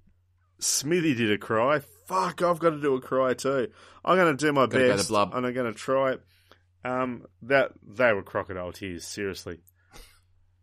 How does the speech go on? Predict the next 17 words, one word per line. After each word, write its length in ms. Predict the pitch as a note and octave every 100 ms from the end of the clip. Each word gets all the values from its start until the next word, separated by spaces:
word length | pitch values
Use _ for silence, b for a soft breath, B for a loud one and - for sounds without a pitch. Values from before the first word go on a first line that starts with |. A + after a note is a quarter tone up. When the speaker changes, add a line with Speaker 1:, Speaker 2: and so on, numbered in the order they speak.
| _ - - - - -
Speaker 2:
But 120 | -
the 80 | F#3+
thing 240 | G3 A3
is, 160 | E3 D3+ B B B B
I 60 | C3+
think 240 | A3+ B3
that 160 | C3+ B2
the 180 | A2+
actual, 640 | - G#2+ - D#3 C#3 A2+ - _ _ _ -
um, 460 | G#2 G2 G2 G2 -
the 80 |
International 680 | G2 A#2 A2+ A#2 G#2+ - G2+
Rules 280 | A2 A2+ A2+
Committee, 440 | - A2+ B2 G3+ b b b
I 60 |
think 280 | G2+ C#3+ G2
their 220 | A2 A2